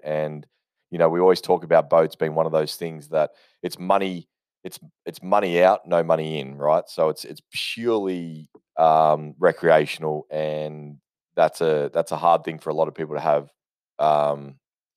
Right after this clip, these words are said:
in their life. You know, we might have it in other various forms, smaller things. Um, obviously, boats are dearer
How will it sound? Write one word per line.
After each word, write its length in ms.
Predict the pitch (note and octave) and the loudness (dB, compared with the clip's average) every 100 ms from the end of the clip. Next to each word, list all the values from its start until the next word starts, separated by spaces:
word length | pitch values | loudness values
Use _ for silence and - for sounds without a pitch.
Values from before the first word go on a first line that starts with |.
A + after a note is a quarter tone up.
| _ _ _ | _ _ _
in 100 | E2 | -4
their 140 | D#2 D2+ | 0 2
life. 400 | E2+ E2+ D2 - | 4 4 2 -2
You 80 | D#2 | -4
know, 100 | D2 | -2
we 100 | D2+ | -2
might 200 | D#2 D2+ | -2 0
have 140 | D#2 | 0
it 60 | D2+ | -2
in 100 | D2 | -2
other 220 | D#2 E2 | 0 0
various 340 | D#2 D#2 D2 | 0 0 -2
forms, 400 | - D#2+ E2 G#2+ | -2 0 0 -2
smaller 340 | - E2 D#2 D#2 | -6 -4 -2 -2
things. 440 | - E2 G#2+ - _ _ _ _ _ _ | -6 -10 -12 -18 _ _ _ _ _ _
Um, 340 | E2 D2+ D2+ D2 | 0 2 0 -2
obviously, 360 | D2+ D2 D#2 | -6 -6 -10
boats 360 | C#2 D#2+ D#2 - | 2 2 2 -2
are 100 | D2 | -6
dearer 460 | D2 F2 G2 F#2+ | -4 2 6 6